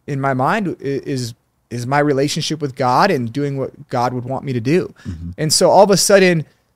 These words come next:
Speaker 1: business didn't seem as appealing i-, in that season.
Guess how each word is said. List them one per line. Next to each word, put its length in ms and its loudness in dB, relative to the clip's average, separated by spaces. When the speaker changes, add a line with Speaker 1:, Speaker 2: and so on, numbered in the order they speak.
Speaker 1:
business 600 4
didn't 280 2
seem 420 0
as 220 0
appealing 580 -4
i-, 60 -4
in 200 0
that 180 0
season. 480 0